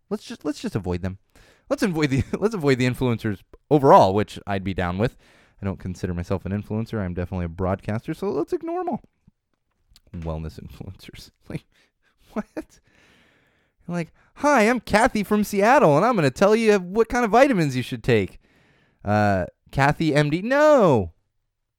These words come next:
I just like to take vitamins. <laughs> Like, Jesus Christ. Oh, man. All right. Uh, some news from Juul. That's right, that Juul. Full disclosure, I, I do still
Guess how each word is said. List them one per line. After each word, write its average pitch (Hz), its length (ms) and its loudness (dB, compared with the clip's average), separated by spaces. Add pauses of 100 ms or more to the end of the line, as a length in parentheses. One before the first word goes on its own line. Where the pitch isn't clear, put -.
(180)
I 220 140 -2
just 208 180 -4
like 175 220 4
to 170 80 -4
take 180 260 0
vitamins. 120 800 0
<laughs> - 40 -20 (1080)
Like, 190 120 -12
Jesus - 480 -12
Christ. - 580 -20 (800)
Oh, 127 240 0
man. 76 500 -10
All 143 100 0
right. 113 220 2 (340)
Uh, 135 140 0
some 170 180 -4
news 240 200 2
from 160 160 -2
Juul. 175 340 2 (720)
That's 113 240 -4
right, 104 280 -2
that 127 260 2
Juul. 120 400 2 (340)
Full 185 220 2
disclosure, 156 640 -2
I, - 340 -14 (100)
I 117 100 -10
do 113 220 -4
still 120 400 -4